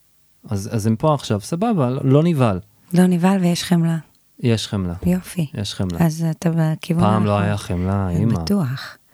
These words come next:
Speaker 1: <laughs>
Speaker 2: אז, אז
Speaker 1: ואז הם נתקעים.
Speaker 2: מהמם.
Speaker 1: כן.
Speaker 2: אז זה חלק מהעניין.
Speaker 1: לגמרי.
Speaker 2: לתת לזה להגיע, להיות בחמלה כלפי עצמך, כלפי הרגשות האלה.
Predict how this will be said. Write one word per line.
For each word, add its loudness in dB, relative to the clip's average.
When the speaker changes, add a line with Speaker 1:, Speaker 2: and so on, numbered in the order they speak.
Speaker 1:
<laughs> 2
Speaker 2:
אז, 0
אז 0
Speaker 1:
ואז 6
הם 4
נתקעים. 2
Speaker 2:
מהמם. -2
Speaker 1:
כן. -4
Speaker 2:
אז 2
זה 2
חלק 2
מהעניין. 0
Speaker 1:
לגמרי. 2
Speaker 2:
לתת 2
לזה 2
להגיע, 2
להיות -2
בחמלה -2
כלפי -4
עצמך, -2
כלפי -4
הרגשות -2
האלה. -2